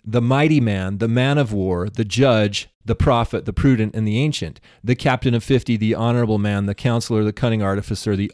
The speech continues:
eloquent orator. That's what he's gonna take away from them. "And I will give them children unto them to be their princes, and babes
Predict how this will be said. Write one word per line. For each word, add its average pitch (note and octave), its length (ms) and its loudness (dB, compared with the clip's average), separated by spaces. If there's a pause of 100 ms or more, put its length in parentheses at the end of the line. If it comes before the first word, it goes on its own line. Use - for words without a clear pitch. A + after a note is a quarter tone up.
(140)
eloquent A2 460 -2
orator. A2+ 440 0 (1120)
That's C#3+ 260 0
what C3 100 2
he's A2 100 -2
gonna G#2 200 -2
take - 200 -2
away A2+ 220 -2
from G2 220 -6
them. F2+ 180 -6 (460)
"And C#3+ 440 0 (640)
I B2 140 4
will B2 160 4
give A2 280 2
them G#2 340 -2 (960)
children A2 720 2 (540)
unto D#3+ 300 2
them F2+ 420 -4
to A#2+ 100 0
be C3+ 300 4
their B2+ 180 2
princes, G#2 640 -2
and A2 260 -6
babes A#2+ 500 0